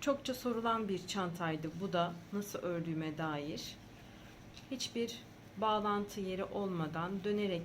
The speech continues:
ördüğümüz, böyle takıldığı zaman gerçekten çok şık ve sade duruşuyla böyle çok ilgi görmüştü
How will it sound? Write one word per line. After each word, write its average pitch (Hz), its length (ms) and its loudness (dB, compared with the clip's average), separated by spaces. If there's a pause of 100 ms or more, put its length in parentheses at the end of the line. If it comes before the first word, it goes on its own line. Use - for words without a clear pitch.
ördüğümüz, 165 680 0 (840)
böyle 214 420 0 (1200)
takıldığı 202 580 2
zaman 170 400 2
gerçekten 185 720 -2 (760)
çok - 560 0 (640)
şık - 440 2
ve 208 80 2
sade 180 600 2 (440)
duruşuyla 190 720 0 (400)
böyle 226 260 2
çok - 260 -6
ilgi 220 280 0
görmüştü 156 540 2